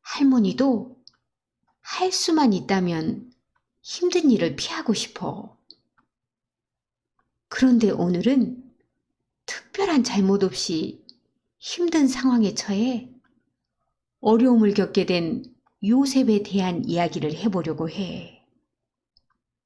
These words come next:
이 사람은 예수님과 닮은 점이 많아.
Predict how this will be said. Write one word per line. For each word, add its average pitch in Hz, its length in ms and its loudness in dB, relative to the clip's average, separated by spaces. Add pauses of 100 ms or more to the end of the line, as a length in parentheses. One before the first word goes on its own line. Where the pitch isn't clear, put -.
(640)
이 190 120 2
사람은 196 720 0 (880)
예수님과 208 1080 0
닮은 269 400 2
점이 175 260 0
많아. 180 340 -4